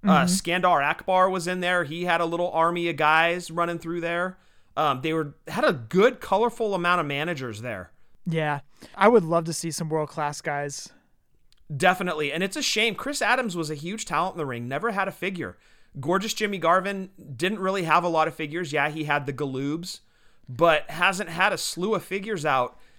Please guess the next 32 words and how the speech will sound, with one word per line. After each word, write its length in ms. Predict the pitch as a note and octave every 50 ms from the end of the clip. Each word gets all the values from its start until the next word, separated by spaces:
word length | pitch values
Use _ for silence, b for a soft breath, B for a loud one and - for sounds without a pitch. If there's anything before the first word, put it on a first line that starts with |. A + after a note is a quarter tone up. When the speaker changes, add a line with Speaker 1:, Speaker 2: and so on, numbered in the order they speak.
| b b b - -
Speaker 1:
Long 420 | D3+ D3+ D#3+ E3 F3+ G3+ A#3+ B3+
overdue 720 | A3+ G#3+ G3 F3 F3+ E3 C3+ B2+ D#3 E3 E3+ D3 A2+ E2+ - - - - - - -
for 220 | - - - D#3+ D#3
an 140 | D3 D3+ -
updated 460 | D#3 E3 E3 - - E3 D#3+ E3+ D#3
Jimmy 240 | C3+ D3 D#3 D#3+ D3+
Garvin 320 | C#3 D3 D3 D3+ D3+ D#3
figure, 300 | C#3+ - C#3+ A#2 B2 B2
like 180 | B2 B2+ B2+ -
a 80 | C3 A#2+
singles 560 | - - - - G#3 G#3 F3+ F3 D#3 B2+ C3+
run 300 | C#3 D3 D3+ C3+ B2 A#2+
Jimmy 260 | A2 C#3 C3 C3 B2
Garvin. 460 | A#2 A#2+ A#2 A#2 G2+ A2 G2 F#2+ b b b b b b
That 320 | B2+ B2 E3 D#3 G3+ G3+
would 100 | A3 F#3
probably 240 | D3+ F3 E3+ F3+ F3
be 80 | E3 D#3
the 100 | C#3 C3
biggest 460 | A2 G#2 C3 D3 C#3+ D#3+ D3+ - -
World 180 | D3 D3 C#3 -
Class 320 | - D3+ C3 C3+ - -
name 200 | C3+ B2 A#2+ A#2+
I 60 | A#2+
could 140 | - B2 A2
pull 220 | - C#3+ C3 B2+
out. 240 | B2 A#2+ A#2+ - -
That 180 | D#3+ D#3+ F#3 G3+
one 80 | A3
and 100 | G3+ D#3+
Chris 200 | - F3 F3 D3+
Adams, 400 | D3+ D3 D3 C3+ A#2 G2+ - -